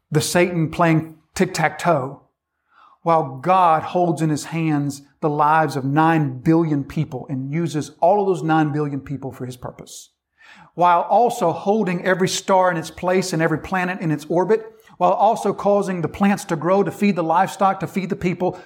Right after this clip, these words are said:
who serve his purpose. That's a more accurate picture. While the Satan plays tic-tac-toe,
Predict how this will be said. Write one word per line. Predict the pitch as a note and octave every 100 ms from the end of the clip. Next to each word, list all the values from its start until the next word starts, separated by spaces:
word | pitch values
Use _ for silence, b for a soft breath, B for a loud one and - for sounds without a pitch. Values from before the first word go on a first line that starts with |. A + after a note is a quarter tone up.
| B
who | A3 A3 -
serve | - - G#3+ A3 -
his | G3
purpose. | G3+ D#3 - C3+ - B -
That's | A#3+ B3
a | A3+ F#3+
more | F#3 G3
accurate | F3 E3+ E3 -
picture. | E3 - E3+ B B
While | F3+
the | E3+
Satan | - - A#3 D#4 C#4
plays | A#3+ G#3
tic-tac-toe, | - - C#4 - A#3+ A#3+ - A3+ E3+ C#3+ C#3+